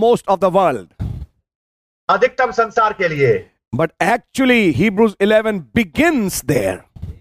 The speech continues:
Speaker 2: लेकिन वास्तविकता में इब्रानियों ग्यारह वहां से चालू हुआ।
Speaker 1: The story of the bride begins with the seals.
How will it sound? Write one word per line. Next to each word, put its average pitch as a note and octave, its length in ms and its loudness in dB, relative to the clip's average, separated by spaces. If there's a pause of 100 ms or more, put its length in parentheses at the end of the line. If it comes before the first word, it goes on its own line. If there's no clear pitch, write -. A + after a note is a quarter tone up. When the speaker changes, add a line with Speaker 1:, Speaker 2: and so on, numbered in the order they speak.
(800)
Speaker 2:
लेकिन G3+ 240 0
वास्तविकता D#4+ 680 0
में C#4+ 240 -4
इब्रानियों A#3+ 460 2
ग्यारह B3+ 220 2
वहां C4+ 160 0
से B3 140 0
चालू B3+ 400 0
हुआ। D#3 460 0 (220)
Speaker 1:
The E3+ 240 -2
story B3+ 380 2
of G3+ 200 0
the F#3+ 120 0
bride G3 540 0 (220)
begins G#3+ 800 -2 (280)
with F3+ 140 -2
the F3+ 100 2
seals. - 800 -2